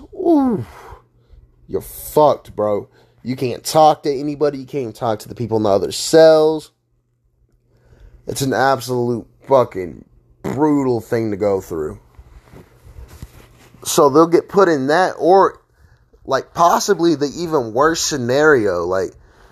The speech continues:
they'll get put in fucking Gen Pop, and whenever they get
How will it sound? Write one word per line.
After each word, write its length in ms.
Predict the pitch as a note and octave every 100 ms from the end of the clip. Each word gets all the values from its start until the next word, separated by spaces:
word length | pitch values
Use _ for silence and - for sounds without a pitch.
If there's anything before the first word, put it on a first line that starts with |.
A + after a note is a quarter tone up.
| -
they'll 160 | C#3+ D3
get 260 | D3+ -
put 300 | - F3 -
in 120 | A#2
fucking 540 | A#2 - D3 C#3 B2+ G#2+
Gen 320 | G#2 A#2+ B2+
Pop, 500 | B2 G#2 F#2+ - - -
and 240 | G2+ G2+
whenever 300 | A2 A#2 A2
they 160 | G#2 G2+
get 240 | G2+